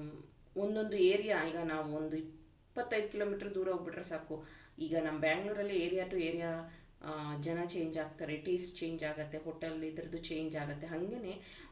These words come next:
ಒಂದೊಂದು ಇಪ್ಪತ್ತು ಕಿಲೋಮೀಟರ್ಗೂ ನಮ್ಮ ಇದು ಚೇಂಜ್ ಆಗತ್ತೆ, ಅಲ್ಲಿನ ಊಟ, ಅಲ್ಲಿನ ಜನರ ಭಾಷೆ, ಆ ರೀತಿಯಾಗಿ ನಿಮಗೆ ಹೀಲಿಂಗ್ ಸಹ ಆಗುತ್ತೆ. ನಿಮ್ಮ ಜೀವನದಲ್ಲೂ ಅಷ್ಟೇ, ಈಗ ಮುಂದಿನ ದಿನಗಳಲ್ಲಿ ಟ್ರಾವೆಲಿಂಗ್ನ ನೀವು ಮಾಡ್ತಾ ಇದ್ದೀರಾ. ಟ್ರಾವೆಲ್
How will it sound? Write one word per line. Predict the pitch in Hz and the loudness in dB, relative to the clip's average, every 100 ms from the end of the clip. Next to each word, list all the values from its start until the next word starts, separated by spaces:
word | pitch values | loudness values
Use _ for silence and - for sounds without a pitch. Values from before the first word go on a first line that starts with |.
| - | -2
ಒಂದೊಂದು | 170 180 190 196 | 2 4 2 2
ಇಪ್ಪತ್ತು | 196 - 202 - | 0 0 -2 0
ಕಿಲೋಮೀಟರ್ಗೂ | 196 190 180 185 196 | 0 0 -2 -4 -2
ನಮ್ಮ | 233 254 190 170 165 165 156 151 | -2 -2 0 0 0 -2 -4 -4
ಇದು | 151 180 240 | -4 -4 -6
ಚೇಂಜ್ | - 170 175 170 | 0 2 2 0
ಆಗತ್ತೆ, | 147 143 - 139 - - - - | -2 -6 -8 -12 -16 -20 -20 -6
ಅಲ್ಲಿನ | 160 156 160 156 156 151 147 | -2 2 4 4 2 0 0
ಊಟ, | 160 175 160 | 0 0 2
ಅಲ್ಲಿನ | 147 147 147 151 151 151 151 | 2 2 2 -2 -2 -4 -2
ಜನರ | 156 156 151 | -2 0 0
ಭಾಷೆ, | 147 151 175 175 156 - - | -2 -4 -6 -4 -6 -4 -2
ಆ | 220 | -2
ರೀತಿಯಾಗಿ | 220 220 214 202 214 | -2 -2 0 0 0
ನಿಮಗೆ | 202 202 | -2 -4
ಹೀಲಿಂಗ್ | 214 202 202 220 220 | -6 -6 -6 -6 -6
ಸಹ | 214 190 180 175 | -6 -6 -6 -8
ಆಗುತ್ತೆ. | 143 147 - 147 - - | -8 -8 -10 -12 -14 -8
ನಿಮ್ಮ | 226 285 | 2 2
ಜೀವನದಲ್ಲೂ | 262 240 240 226 220 220 | 2 0 -2 -2 -2 -2
ಅಷ್ಟೇ, | 214 - 202 | -2 -2 0
ಈಗ | 190 | 0
ಮುಂದಿನ | 185 185 196 180 | -2 -2 -2 -2
ದಿನಗಳಲ್ಲಿ | 170 165 165 160 175 | -2 0 0 -2 -4
ಟ್ರಾವೆಲಿಂಗ್ನ | 190 165 170 208 220 202 190 | -2 -2 -2 -2 -4 -4 -2
ನೀವು | 185 170 | -2 -2
ಮಾಡ್ತಾ | 143 143 143 147 | -2 -4 -4 -6
ಇದ್ದೀರಾ. | 143 139 | -6 -8
ಟ್ರಾವೆಲ್ | 143 - 165 165 202 | -8 -4 -2 0 -2